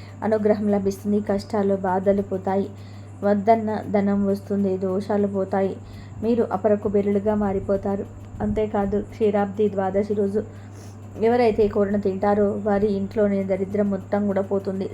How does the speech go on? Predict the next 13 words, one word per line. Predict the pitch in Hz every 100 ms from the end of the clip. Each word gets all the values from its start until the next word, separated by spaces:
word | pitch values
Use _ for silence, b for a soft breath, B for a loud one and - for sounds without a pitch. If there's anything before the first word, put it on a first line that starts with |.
| -
సకల | 214 214 196
ఐశ్వర్యాలు | 202 - - 196 214 202 208
సిద్ధిస్తాయి, | 208 196 202 202 202 196 - B B B B B -
లక్ష్మీ | 220 - 247 247 -
నారాయణుల | 214 208 220 220 220 220
అనుగ్రహం | - 208 202 214 220 208
కలుగుతుంది, | 202 196 196 202 202 - B B B -
సకల | 233 233
సంపదలు | 220 214 202 202 208 214
వస్తాయి. | 202 202 202 196 - - - - - 226
మరి | 220
ఇంతకీ | 220 208 214 233
ఈరోజు | 208 196 208 226